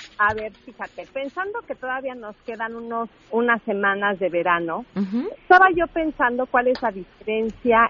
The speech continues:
Speaker 1: entre la lectura escolarizada, digamos, que, ah, tiene nuevos programas de estudio y que busca ser más libre,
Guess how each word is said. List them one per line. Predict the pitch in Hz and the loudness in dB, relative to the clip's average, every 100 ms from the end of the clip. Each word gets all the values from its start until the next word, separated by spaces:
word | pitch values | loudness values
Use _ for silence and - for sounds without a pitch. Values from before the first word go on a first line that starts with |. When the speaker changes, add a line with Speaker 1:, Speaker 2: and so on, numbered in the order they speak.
| - | 2
Speaker 1:
entre | 233 233 247 240 | 0 2 4 6
la | 240 | 6
lectura | 254 - - 294 302 | 4 0 -2 2 2
escolarizada, | - - 220 202 185 175 - 214 196 185 208 196 | 0 2 4 4 2 -2 2 4 6 2 2 -4
digamos, | 175 185 180 196 - - | 0 2 2 0 -2 2
que, | 214 202 190 _ - _ - | 4 6 2 _ -20 _ 8
ah, | 226 226 - | 8 8 2
tiene | 247 233 233 | -2 -2 -2
nuevos | 226 233 | -2 -4
programas | - 202 196 196 190 | -2 0 2 2 0
de | 175 | -4
estudio | - 254 277 285 240 | -6 -2 0 2 2
y | 196 | 0
que | 196 | -2
busca | 196 196 220 208 | -6 -4 -2 -2
ser | 214 202 | -2 0
más | 208 202 | 0 0
libre, | 214 202 180 180 | -2 0 2 0